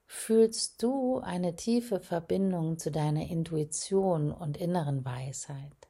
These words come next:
Und stell dir dann gerne vor, wie du selbst an der Schwelle dieser Brücke stehst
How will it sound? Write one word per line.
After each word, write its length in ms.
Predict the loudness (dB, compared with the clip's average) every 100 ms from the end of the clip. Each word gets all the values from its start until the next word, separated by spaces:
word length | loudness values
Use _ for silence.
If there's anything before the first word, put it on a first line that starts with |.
| _ _ _ _ _ _ _ _ _ _ _ _ _ _ -20 -20 -8
Und 120 | -2
stell 320 | 2 8 8 8
dir 100 | 6
dann 200 | 4 2
gerne 400 | 2 0 0 -2
vor, 520 | 4 8 8 8 4
wie 80 | 4
du 120 | 4
selbst 440 | 6 4 4 2
an 120 | -2
der 120 | 2 2
Schwelle 460 | 2 4 4 4
dieser 300 | 0 0 0
Brücke 420 | -2 -4 -4 -2
stehst 800 | -6 -6 -2 0 0 -2 -12 -16